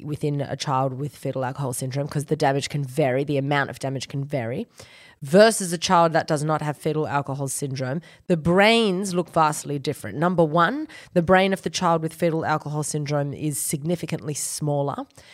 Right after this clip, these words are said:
And number two, the brain of the child with fetal alcohol syndrome does not present with,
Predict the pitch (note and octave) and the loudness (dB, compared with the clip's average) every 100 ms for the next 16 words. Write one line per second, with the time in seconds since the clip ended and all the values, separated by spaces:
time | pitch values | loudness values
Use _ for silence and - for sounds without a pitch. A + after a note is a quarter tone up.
0 | - - F#3 G3+ G#3+ G3+ - - C#4+ E3 | -18 -2 2 4 4 2 0 0 4 4
1 | E3 - - - _ _ _ F3 F#3 D#3+ | 2 -6 -20 -20 _ _ _ -2 0 4
2 | G3+ A#3+ C4 - A3+ - G#3+ G3+ F#3+ - | 6 8 4 0 -4 4 6 6 2 -2
3 | G3+ F#3 B2+ E3+ F3+ E3+ - E3 D#3 D3+ | 0 2 0 0 0 -2 -2 -2 0 0
4 | D#3+ D#3+ D#3+ D#3+ G3 E3+ D#3+ - D#3+ D#3+ | 0 2 0 0 -2 0 0 0 -4 -4